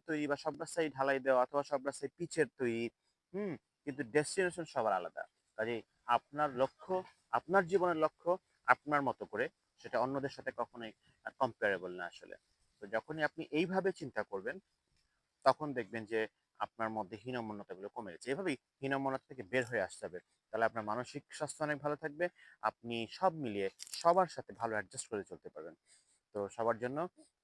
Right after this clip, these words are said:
অনেক অনেক শুভকামনা থাকলো। সবাই ভালো থাকবেন,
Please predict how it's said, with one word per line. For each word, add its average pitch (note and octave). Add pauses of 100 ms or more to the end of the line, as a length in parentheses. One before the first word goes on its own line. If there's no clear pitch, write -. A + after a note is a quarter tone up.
(280)
অনেক A#2+
অনেক A2+
শুভকামনা A2+
থাকলো। - (340)
সবাই G#2 (960)
ভালো C3+
থাকবেন, C#3+